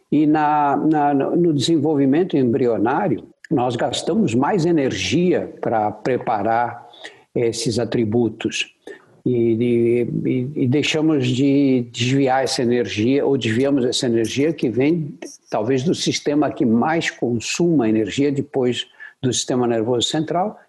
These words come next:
que é o sistema imunológico. Então, o sistema imunológico do homem é mais débil do que o da mulher, é mais fraco do que o sistema imunológico da mulher. Então, isso nos submete, no, no, nos coloca em risco de, de várias doenças.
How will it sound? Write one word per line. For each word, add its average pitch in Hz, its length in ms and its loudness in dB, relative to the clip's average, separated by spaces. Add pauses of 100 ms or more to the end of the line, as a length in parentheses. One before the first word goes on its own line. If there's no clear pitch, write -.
que 233 120 -2
é 165 220 0
o 175 80 0
sistema 147 460 0
imunológico. 156 800 0 (480)
Então, 339 360 -2 (260)
o - 60 -6
sistema 190 280 0
imunológico 147 520 0
do 131 120 2
homem 151 400 0
é 175 140 0
mais 170 380 0
débil 120 640 0
do 120 200 -2
que 135 360 0
o 135 140 0
da 127 120 0
mulher, 110 360 -2
é 117 60 0
mais 156 220 0
fraco - 500 -4
do 113 140 -2
que 120 100 -4
o 107 120 0
sistema - 320 -2
imunológico 113 600 0
da 117 140 0
mulher. 117 420 -2 (520)
Então, 170 220 2
isso 202 360 2
nos 175 380 2
submete, 165 560 2
no, 147 140 2
no, 147 420 0
nos 151 320 -2
coloca 147 440 -2
em 165 80 4
risco 143 520 0
de, 120 240 2
de 117 160 0
várias 123 460 0
doenças. 104 480 -2